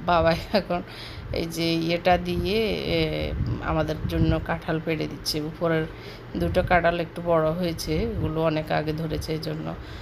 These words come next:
আর এখানে দুইটা ছাদে দুইটা রুম করা আছে, তো এগুলোতে এখন লার্কি রাখে। আর এই যে খাট সহ এগুলো অনেক পুরনো,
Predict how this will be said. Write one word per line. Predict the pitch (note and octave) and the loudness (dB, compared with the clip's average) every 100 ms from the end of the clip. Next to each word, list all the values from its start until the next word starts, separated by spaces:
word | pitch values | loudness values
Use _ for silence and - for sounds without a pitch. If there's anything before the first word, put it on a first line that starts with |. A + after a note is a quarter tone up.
| - - | -4 2
আর | F3+ | 4
এখানে | F3+ F#3+ G3 | 4 4 2
দুইটা | G3 F#3 F#3+ | 2 2 2
ছাদে | F#3+ F3 F3 F3+ F3+ | 6 4 6 2 2
দুইটা | F3+ E3+ F3 | -2 -2 -2
রুম | F3 E3+ | 0 -2
করা | F3 F3 D#3+ | 2 2 4
আছে, | D#3 D#3 F3 F#3+ - - - - - | 2 0 -2 -4 -6 -14 -16 -14 -2
তো | G#3 | 0
এগুলোতে | F#3+ G3 G3 | 2 2 4
এখন | G3 G3 | 4 4
লার্কি | F#3+ F#3+ E3+ - E3+ E3 E3 E3 | 4 6 6 0 -6 -2 -2 0
রাখে। | E3 E3 - G3 | 0 0 2 4
আর | F3 D#3+ | 4 2
এই | D#3 | -2
যে | D#3 D#3 D#3+ - | 0 -2 -2 -2
খাট | E3 D#3 D#3+ - - - - - - | 0 2 0 -10 -16 -14 -12 -6 -4
সহ | - E3+ E3+ | 2 4 4
এগুলো | F3+ D#3 E3 E3 | 4 0 0 0
অনেক | E3 D#3+ E3 | 2 0 -4
পুরনো, | F3 E3+ D#3 D#3+ A3 | -4 -2 2 2 0